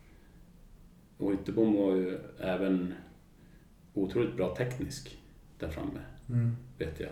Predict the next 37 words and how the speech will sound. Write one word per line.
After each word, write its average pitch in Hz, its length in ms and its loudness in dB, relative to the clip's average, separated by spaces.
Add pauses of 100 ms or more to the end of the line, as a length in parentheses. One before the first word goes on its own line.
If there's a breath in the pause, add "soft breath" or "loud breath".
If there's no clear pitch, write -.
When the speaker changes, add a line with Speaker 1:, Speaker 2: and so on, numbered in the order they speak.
(220)
Speaker 1:
Det 95 240 4
är 95 140 0 (340)
sällan 107 380 6
när 104 60 8
han 107 200 6
är 98 280 4
i 98 100 2
straffområde, 98 680 6
han 92 200 2 (480 loud breath)
han 98 160 2
skjuter 113 520 4
på, 90 420 0 (180)
eh, 82 60 -8 (540)
det 92 260 0
givna, 95 680 4 (800 soft breath)
att - 120 -8
han 90 100 0
har 92 60 2
öppet - 280 -2
mål. 101 140 6
Nu 101 100 6
skjuter 127 380 8
han. 92 80 0
Nej, 101 220 2
men 101 120 4
då 110 80 4
drar 117 400 8
han - 120 2
lite 78 280 -2
och 87 60 -2
så 92 280 -4 (720)
vill - 160 -4
han - 100 -2
liksom - 240 -4
för 95 180 4
med 113 160 6
mjuka 135 420 10